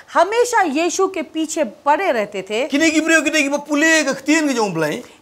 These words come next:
Speaker 1: ये वो लोग हैं जो परमेश्वर के वचन को हमेशा पढ़ते हैं।
Speaker 2: Kini ki breu ki ba pendep iki hukum kat kum ka an.
Speaker 1: और ये वो लोग हैं जो आज्ञाओं को पूरा करते हैं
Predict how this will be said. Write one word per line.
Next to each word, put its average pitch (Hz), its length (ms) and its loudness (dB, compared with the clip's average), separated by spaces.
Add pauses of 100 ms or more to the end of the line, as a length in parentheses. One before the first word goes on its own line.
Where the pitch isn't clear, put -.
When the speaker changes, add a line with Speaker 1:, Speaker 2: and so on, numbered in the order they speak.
Speaker 1:
ये 392 180 2
वो 381 260 0
लोग 403 380 2
हैं 381 160 2
जो 349 120 -2
परमेश्वर 349 560 0
के 330 120 -8
वचन 285 360 -2
को 294 140 -2
हमेशा 339 500 -2
पढ़ते 208 420 -2
हैं। 220 260 -4
Speaker 2:
Kini 285 220 2
ki 277 100 -2
breu 285 280 0
ki 269 60 -4
ba 262 200 2
pendep 262 380 0
iki 269 180 0
hukum 269 560 0
kat 233 160 -4
kum 226 140 -2
ka 208 100 2
an. 196 480 0 (120)
Speaker 1:
और 285 120 4
ये 302 220 0
वो 349 220 2
लोग 381 340 2
हैं 359 260 -2
जो 330 100 0
आज्ञाओं 302 560 2
को 370 140 -2
पूरा 339 340 0
करते 285 460 0
हैं 285 300 -2